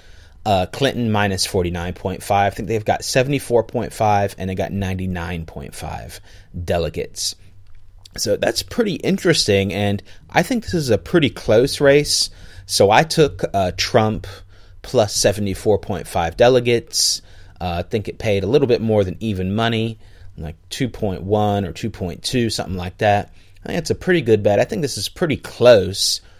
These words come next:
You know, Clinton is deservedly the favorite here, but with all this crazy stuff going on, it's, mm, the odds are really out of whack. How do I know the odds are out of whack?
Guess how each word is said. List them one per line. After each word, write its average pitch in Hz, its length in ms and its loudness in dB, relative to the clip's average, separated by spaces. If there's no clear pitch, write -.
You 113 120 -4
know, 90 120 -4
Clinton 135 460 -4
is 120 180 -4
deservedly 107 720 0
the 87 140 -6
favorite 151 540 0
here, 95 460 -2
but 95 200 4
with 98 160 0
all 143 240 8
this 127 240 -2
crazy 120 400 0
stuff - 340 0
going 95 240 0
on, 95 240 -2
it's, - 280 -8
mm, 110 380 -6
the - 140 -4
odds 110 320 2
are 98 100 2
really 101 380 0
out 82 160 -6
of 92 80 -2
whack. 135 460 4
How 127 160 4
do 147 120 8
I 139 80 6
know 127 200 6
the 117 180 6
odds 104 260 2
are - 100 -2
out 92 120 0
of 95 120 0
whack? - 400 -6